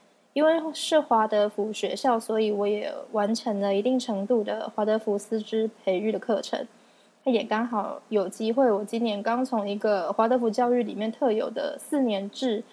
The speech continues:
人智学治疗教育学程结业。虽然是四年制啊，但是因为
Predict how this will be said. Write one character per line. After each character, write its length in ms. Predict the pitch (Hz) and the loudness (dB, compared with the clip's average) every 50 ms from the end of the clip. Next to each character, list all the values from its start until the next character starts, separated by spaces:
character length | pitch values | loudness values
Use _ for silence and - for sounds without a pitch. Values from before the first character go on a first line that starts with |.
| - - - _ _ _ | -20 -20 -20 _ _ _
人 240 | - 220 214 214 226 | 2 2 4 4 4
智 240 | 226 - 294 269 247 | 2 2 2 2 2
学 240 | 226 - 214 196 208 | 2 0 0 0 0
治 180 | 202 - 262 | 0 2 2
疗 160 | 240 220 196 208 | 2 2 2 0
教 200 | - 226 214 214 | 0 0 2 2
育 100 | 220 226 | 2 0
学 240 | - - 190 185 | 0 0 0 0
程 300 | 185 - 196 185 185 185 | 0 -2 -4 -6 -6 -8
结 300 | - - 190 175 165 170 | -6 -4 -4 -4 -4 -4
业。 280 | 180 202 202 - - - - - - - - - | -2 0 0 0 -2 -4 -10 -16 -20 -20 -20 -18
虽 180 | - - - 320 | -2 4 6 6
然 160 | 311 262 247 | 6 6 4
是 80 | 277 | 2
四 380 | 285 - - - - - 302 277 | 0 0 -2 -4 0 2 4 4
年 320 | 247 220 202 196 196 202 | 4 4 2 0 -2 -4
制 220 | 208 - 262 240 214 | -4 -2 0 0 2
啊， 200 | - - 110 - | 2 0 -2 2
但 200 | - 262 254 262 | 2 4 4 4
是 160 | 254 - 294 | 2 0 0
因 140 | 277 254 247 | 2 2 4
为 360 | 240 233 220 202 - - - | 2 2 2 0 -2 -6 -8